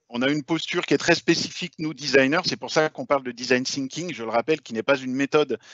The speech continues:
mais qui est bien, euh, une forme de pensée. Et, euh, tout se traduit dans la posture.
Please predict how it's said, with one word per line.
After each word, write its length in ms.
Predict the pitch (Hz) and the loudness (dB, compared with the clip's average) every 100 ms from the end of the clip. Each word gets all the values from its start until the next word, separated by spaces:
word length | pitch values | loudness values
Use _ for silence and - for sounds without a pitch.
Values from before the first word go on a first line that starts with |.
| - - | -20 -10
mais 120 | 120 | -8
qui 220 | 117 135 | -2 2
est 80 | 131 | 4
bien, 360 | 127 147 147 135 | 4 2 4 2
euh, 160 | 117 123 | 0 -2
une 100 | 127 | -6
forme 300 | - 143 127 | -2 -2 -2
de 140 | 120 107 | -6 -6
pensée. 420 | - 143 - 180 202 - - _ | -6 -2 2 2 2 -14 -20 _
Et, 180 | 117 113 | -2 0
euh, 220 | 107 107 104 | 0 -2 -8
tout 100 | - | -16
se 60 | - | 0
traduit 320 | 135 123 160 | 0 2 -2
dans 120 | 123 | -4
la 100 | 113 | -4
posture. 600 | 120 123 - 160 190 | -6 -10 -6 -4 -4